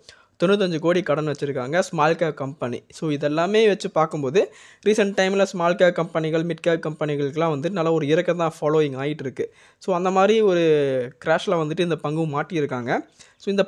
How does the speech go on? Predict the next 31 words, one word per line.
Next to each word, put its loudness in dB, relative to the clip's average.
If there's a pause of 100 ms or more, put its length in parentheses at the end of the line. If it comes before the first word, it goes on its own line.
பங்குல 2 (160)
அட்ராக்டிவா 2
இருக்கிற 0
ஒரு -2
விஷயம் -2
என்ன -2
அப்படின்னு -4
பார்த்தீங்கன்னா, -4 (360)
so -6 (100)
இவங்க 2
வந்துட்டு 2
ஒரு 4
ஜுவல்லரி 0
மேக்கர். 2 (340)
இவங்களோட 4
கிளையண்ட் 0
லிஸ்ட்ல -4
பார்த்தீங்க -2
அப்படின்னா -2 (440)
டைட்டன், 0 (360)
அ, -4 (240)
மலபார் 2
கோல்டு, 2 (400)
சான்கோ, 2 (460)
அ, -4 (300)
அப்புறம் -2
ஜெயலுகாஸ் 2 (180)
போன்ற 0
முக்கியமான 0 (460)
கம்பெனிகளுக்கு -2
வந்துட்டு -2